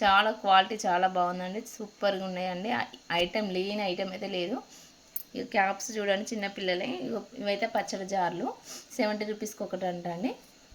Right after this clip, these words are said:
ప్లేట్స్, టాయ్స్, క్యాప్స్, ప్రతి ఒక్కటి ఉన్నదండి. ఫ్రాక్స్ చూడండి, చిన్నపిల్లల ఫ్రాక్స్ అయితే ఎక్సలెంట్ ఉన్నాయండి. చాలా తక్కువ కాస్ట్ అంటే తక్కువ కాస్ట్‌లో ఉంది. ఈ ఫ్రాక్ అయితే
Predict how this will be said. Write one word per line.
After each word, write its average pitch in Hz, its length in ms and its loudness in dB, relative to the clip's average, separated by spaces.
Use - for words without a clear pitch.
ప్లేట్స్, 190 680 -4
టాయ్స్, 185 600 2
క్యాప్స్, 190 600 -2
ప్రతి 190 220 0
ఒక్కటి 202 340 -4
ఉన్నదండి. 165 580 -4
ఫ్రాక్స్ 202 400 -2
చూడండి, 208 340 -2
చిన్నపిల్లల 214 460 -2
ఫ్రాక్స్ 196 380 2
అయితే 196 200 -4
ఎక్సలెంట్ 202 500 -4
ఉన్నాయండి. 190 360 -4
చాలా 196 280 4
తక్కువ 196 380 0
కాస్ట్ 202 380 4
అంటే 196 200 0
తక్కువ - 500 -2
కాస్ట్‌లో 202 440 2
ఉంది. 196 180 -4
ఈ 202 100 -4
ఫ్రాక్ 185 340 0
అయితే 208 160 -4